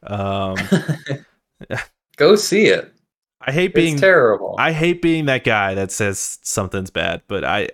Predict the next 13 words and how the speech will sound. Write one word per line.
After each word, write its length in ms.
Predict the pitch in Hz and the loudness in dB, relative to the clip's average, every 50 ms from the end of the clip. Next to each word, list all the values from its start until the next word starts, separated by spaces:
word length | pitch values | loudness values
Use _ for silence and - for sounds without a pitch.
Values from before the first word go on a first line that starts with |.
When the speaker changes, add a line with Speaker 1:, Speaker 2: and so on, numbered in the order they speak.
| _ - | _ -4
Speaker 1:
I 220 | 101 104 101 101 | -4 -2 -2 -4
just, 280 | 95 - 101 98 - - | -4 -6 -6 -6 -6 -6
I 80 | 98 | -8
can't 200 | 95 - 107 98 | -6 -6 -6 -4
help 200 | 98 98 98 92 | -4 -4 -4 -4
but, 140 | - 92 - _ _ _ _ _ _ _ _ | -6 -8 -10 _ _ _ _ _ _ _ _
but 160 | - 98 92 - | -14 -14 -12 -10
be 100 | 76 78 | -8 -6
that 180 | 92 92 92 - | -6 -6 -6 -6
guy 200 | 90 87 98 90 | -4 -4 -4 -4
on 120 | 85 92 | -6 -8
this 180 | - - - - | -12 -14 -14 -14
one. 220 | - - - - | -14 -14 -14 -16